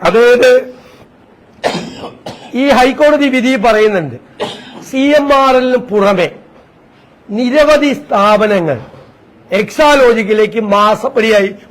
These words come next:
പൈസ അയച്ചിരുന്നു എന്ന് എക്സാലോജിക്കിന്റെ ബാങ്ക് അക്കൗണ്ട് വ്യക്തമാണ്. എക്സാലോജിക്കിന്റെ ബാങ്ക് അക്കൗണ്ടിൽ വ്യക്തമാണ്, ബാങ്ക് സ്റ്റേറ്റ്മെന്റ് പരിശോധിച്ചപ്പോൾ വളരെ വ്യക്തമാണ്. നിരവധി കമ്പനികൾ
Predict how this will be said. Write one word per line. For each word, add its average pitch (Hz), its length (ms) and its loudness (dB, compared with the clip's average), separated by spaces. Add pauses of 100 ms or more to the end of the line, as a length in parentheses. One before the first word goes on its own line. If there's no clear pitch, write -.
പൈസ 190 300 -2
അയച്ചിരുന്നു 196 680 -2
എന്ന് 151 320 -4 (540)
എക്സാലോജിക്കിന്റെ 240 1000 0
ബാങ്ക് 208 420 0
അക്കൗണ്ട് 180 560 -2 (480)
വ്യക്തമാണ്. 139 500 -8 (840)
എക്സാലോജിക്കിന്റെ 254 880 0 (520)
ബാങ്ക് 254 460 2
അക്കൗണ്ടിൽ 233 600 2
വ്യക്തമാണ്, 170 480 -2 (180)
ബാങ്ക് 240 500 0 (240)
സ്റ്റേറ്റ്മെന്റ് 247 540 0
പരിശോധിച്ചപ്പോൾ 202 800 -2
വളരെ 180 320 0
വ്യക്തമാണ്. 190 480 -2 (460)
നിരവധി 302 580 2
കമ്പനികൾ 233 360 -2